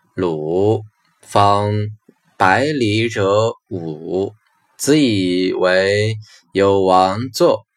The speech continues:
则鲁在所损乎？在所役乎？徒取诸彼，以于此。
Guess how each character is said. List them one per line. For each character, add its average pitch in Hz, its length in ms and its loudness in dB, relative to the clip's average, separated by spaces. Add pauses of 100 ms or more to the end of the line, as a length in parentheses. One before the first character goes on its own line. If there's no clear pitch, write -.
(420)
则 131 560 2 (400)
鲁 107 800 0 (420)
在 131 360 2
所 110 440 -2
损 85 460 -4 (160)
乎？ 127 260 -4 (920)
在 101 280 2
所 78 680 -4
役 123 460 -2 (160)
乎？ 107 220 -4 (1160)
徒 98 580 -2 (340)
取 101 520 -2
诸 156 320 -2
彼， 90 760 -4 (400)
以 117 360 -2
于 104 180 -4
此。 - 480 -8